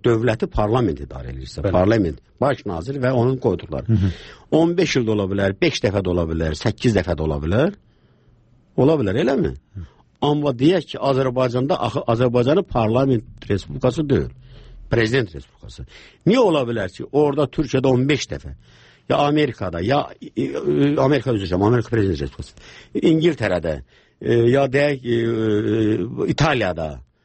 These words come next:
Speaker 1: e, belə, niyə onlarda on dəfə, on beş dəfə, hətta, yəni neçə dəfə dəxil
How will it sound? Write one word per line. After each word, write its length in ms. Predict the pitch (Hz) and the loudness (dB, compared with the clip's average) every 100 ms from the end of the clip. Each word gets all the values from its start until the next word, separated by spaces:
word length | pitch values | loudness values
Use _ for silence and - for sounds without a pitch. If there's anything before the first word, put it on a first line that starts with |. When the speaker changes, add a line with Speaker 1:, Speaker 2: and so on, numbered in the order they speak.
| _ _ - | _ _ -10
Speaker 1:
e, 140 | 95 | -10
belə, 380 | - 127 127 110 90 _ _ _ | -4 2 2 2 -2 _ _ _
niyə 220 | 139 208 220 | 0 2 2
onlarda 540 | 170 156 143 127 139 | 0 0 0 0 -4
on 320 | 127 135 135 113 | -4 -2 0 0
dəfə, 180 | 87 117 | -4 -2
on 220 | 123 127 | 0 2
beş 160 | 131 - | 2 0
dəfə, 100 | 104 | 0
hətta, 320 | 110 151 - 131 | 0 -2 0 0
yəni 220 | 151 170 | 2 2
neçə 160 | 175 180 | 2 -2
dəfə 300 | 160 165 160 | 0 -2 0
dəxil 240 | 160 139 | -2 -2